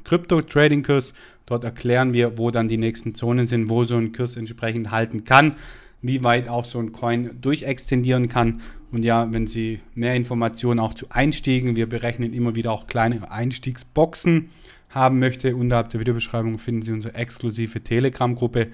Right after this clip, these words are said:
und unseren Bitget-Link. Dort traden wir und berechnen sowohl Trading als auch Spot-Einkaufspositionen an dieser Stelle. Von Montag bis Freitag gibt's hier täglich Videos, die es hier auf YouTube nicht zu sehen gibt. Q N T,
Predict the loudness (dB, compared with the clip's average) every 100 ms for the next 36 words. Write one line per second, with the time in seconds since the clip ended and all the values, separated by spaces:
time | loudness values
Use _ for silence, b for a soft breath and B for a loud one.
0 | B B B -6 -4 -4 -4 -4 -2 0
1 | 0 0 -2 -2 -4 -2 -2 -2 0 2
2 | 2 2 0 -2 -6 -8 -8 -8 -6 -4
3 | -4 -4 -4 -2 -4 0 2 4 4 2
4 | -2 -6 -4 -8 -8 B B -20 -14 0
5 | 0 0 -6 -6 -4 -2 -4 -4 -6 -6
6 | -6 -6 -8 -6 -6 -8 -8 -8 -4 -2
7 | -4 B B -6 -2 2 2 2 0 -4
8 | -4 -2 -2 -2 -6 -10 -12 -10 -10 -10
9 | -12 -12 -8 -4 -4 -4 -8 B B B
10 | -10 -10 -2 2 4 2 -2 -4 -4 -6
11 | -8 -6 -6 -6 -10 -8 -6 -6 -8 -12
12 | -18 -20 b b b b b -10 4 6
13 | 6 6 6